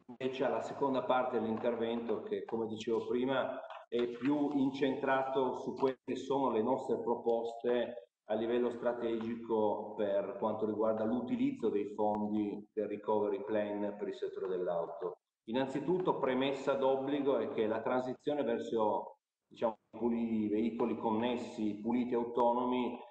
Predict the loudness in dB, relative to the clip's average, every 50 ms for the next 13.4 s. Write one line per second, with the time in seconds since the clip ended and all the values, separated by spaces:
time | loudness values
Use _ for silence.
0 | -20 _ _ _ 0 2 2 4 4 4 2 2 2 -2 -4 -6 -6 -6 -8 -10
1 | -12 -10 -8 -8 -2 0 2 2 2 2 2 2 0 0 2 2 2 2 0 -2
2 | -2 0 2 2 4 4 2 2 0 -2 -2 0 0 0 0 0 -2 -4 -4 -2
3 | -2 0 0 2 2 2 0 0 -2 -2 -2 -2 0 0 0 -2 -4 -4 -4 -4
4 | -4 -4 -6 -10 _ _ _ _ -4 -2 0 0 0 0 -2 0 2 2 4 4
5 | 4 2 0 0 -2 0 0 2 2 2 0 0 0 2 2 0 0 -2 -6 -10
6 | -10 -4 -2 0 2 2 2 0 0 -2 -4 -6 -4 0 0 0 0 0 0 0
7 | 0 0 0 0 0 0 2 2 2 2 2 2 2 2 4 4 2 2 0 0
8 | 0 0 0 0 0 -2 -4 -6 -10 -12 _ -6 -4 -2 0 0 0 2 2 2
9 | 2 2 0 0 0 -2 -2 -2 -2 -2 0 0 0 2 2 0 0 0 0 0
10 | 2 2 2 2 0 -2 -2 0 0 2 2 0 -2 -2 -2 0 0 0 0 -2
11 | -2 0 2 4 4 4 2 0 0 0 0 0 0 0 -2 -4 -2 0 2 2
12 | 2 0 -4 -8 -8 -6 -4 -2 -2 0 2 2 2 2 2 -2 -4 -8 -6 -4
13 | 0 0 2 0 0 -4 -8